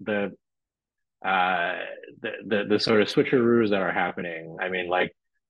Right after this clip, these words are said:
Chung Peng coming back after a, a, a really pretty long career, um,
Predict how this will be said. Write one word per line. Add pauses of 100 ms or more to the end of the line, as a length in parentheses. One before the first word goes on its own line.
(120)
Chung
Peng
coming
back
after
a, (200)
a, (320)
a
really (180)
pretty
long
career,
um,